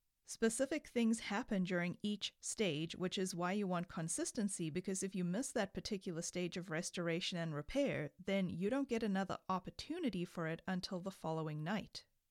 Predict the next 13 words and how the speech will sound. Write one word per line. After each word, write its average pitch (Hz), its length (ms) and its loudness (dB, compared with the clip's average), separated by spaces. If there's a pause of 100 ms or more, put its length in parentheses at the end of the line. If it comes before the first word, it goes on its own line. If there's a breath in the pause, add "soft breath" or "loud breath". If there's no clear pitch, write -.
(340)
I 226 60 6
recently 247 520 4
went 214 240 4
to 214 80 2
a 190 40 4
very 214 280 4
interesting 220 420 2
talk 196 360 0
given 202 260 2
by 190 140 4
a 175 80 4
sleep 185 320 2
psychologist, - 880 0